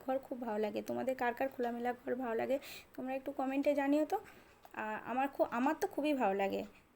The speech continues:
তা আমার এতটাই ভালো লেগেছে। দিয়ে আর ঠান্ডাও আছে, আজকে ওয়েদারটাও একটু ঠান্ডা ঠান্ডা। তো চলো আবার ডাইনিংয়ে পৌঁছে গেছি। ডাইনিংটা এতটাই বড়, ডাইনিংটাও খুব ভালো লেগেছে। চলো এদিকটা তোমাদের দেখাই, এদিকটা একটা বাথরুম রয়েছে,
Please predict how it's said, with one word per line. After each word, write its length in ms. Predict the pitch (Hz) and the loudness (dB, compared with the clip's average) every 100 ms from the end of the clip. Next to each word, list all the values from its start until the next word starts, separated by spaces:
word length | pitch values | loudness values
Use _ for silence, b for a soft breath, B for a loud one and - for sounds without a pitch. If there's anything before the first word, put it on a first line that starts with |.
| _ | _
তা 100 | 240 | -12
আমার 200 | 220 247 | -8 -4
এতটাই 380 | 233 233 247 285 | -4 -4 2 2
ভালো 240 | 285 247 247 | 2 0 0
লেগেছে। 380 | 254 269 311 | 2 2 0
দিয়ে 420 | 285 254 254 247 240 - - - - | -2 0 2 2 0 -8 -20 -20 -10
আর 100 | 254 - | -10 -8
ঠান্ডাও 580 | - 226 233 254 302 262 | -12 -6 -2 4 6 6
আছে, 320 | 220 - 104 | 2 -2 -2
আজকে 280 | 226 226 254 | -2 0 0
ওয়েদারটাও 440 | 233 240 - 277 | 2 0 2 4
একটু 240 | 294 294 | 4 0
ঠান্ডা 320 | 285 247 220 220 | -4 -4 -6 -4
ঠান্ডা। 320 | 226 214 277 B B B B - - | -4 -2 -4 B B B B -20 -8
তো 140 | 254 | -6
চলো 240 | 247 240 208 - | -2 -2 -2 -4
আবার 280 | 220 240 240 | -2 0 0
ডাইনিংয়ে 680 | 226 220 240 240 247 240 247 - | -2 0 -2 -2 -2 -4 -6 -6
পৌঁছে 360 | 226 226 - | -6 -4 -2
গেছি। 360 | 247 240 330 381 | -2 -2 -2 -2
ডাইনিংটা 640 | 302 233 220 220 233 226 262 - - | 0 0 -2 -4 -6 -6 -8 -8 -8
এতটাই 480 | 214 214 240 320 330 | -8 -8 -2 -2 2
বড়, 260 | 302 294 | 6 6
ডাইনিংটাও 480 | 226 202 220 240 - | 4 -4 -6 -2 -2
খুব 180 | - 262 | 0 0
ভালো 140 | 233 | 0
লেগেছে। 340 | 214 214 214 220 | 0 -4 -6 -6
চলো 220 | 233 220 | -2 -2
এদিকটা 340 | 214 226 247 | -2 -4 -6
তোমাদের 280 | 247 233 247 | -6 -4 -2
দেখাই, 240 | 226 277 | 0 -2
এদিকটা 280 | 277 - - | -2 -6 -8
একটা 220 | 233 - | -6 -4
বাথরুম 480 | 247 208 202 - 233 | -4 -4 -6 -10 -6
রয়েছে, 260 | 220 214 | -6 -4